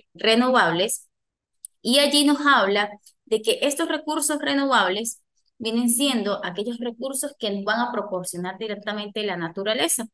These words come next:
y que, pues, eh, por razones obvias no van a estar,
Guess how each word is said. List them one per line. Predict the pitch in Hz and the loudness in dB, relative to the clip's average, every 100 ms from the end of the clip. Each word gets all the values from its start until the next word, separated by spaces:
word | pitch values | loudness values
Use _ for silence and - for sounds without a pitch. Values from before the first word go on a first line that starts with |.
| _ _ _ - _ _ | _ _ _ -20 _ _
y | 311 339 330 | 4 4 2
que, | 202 190 | 2 2
pues, | 160 165 - _ _ _ _ - | 0 -2 -4 _ _ _ _ -2
eh, | 190 196 196 | 4 4 6
por | 202 - - - - | 4 4 -2 -12 -4
razones | 185 185 247 294 294 - | 0 2 4 4 2 4
obvias | 240 196 214 208 | 4 6 2 2
no | 208 208 | 2 4
van | 208 | 4
a | 214 | 2
estar, | 208 247 240 240 | 2 4 2 0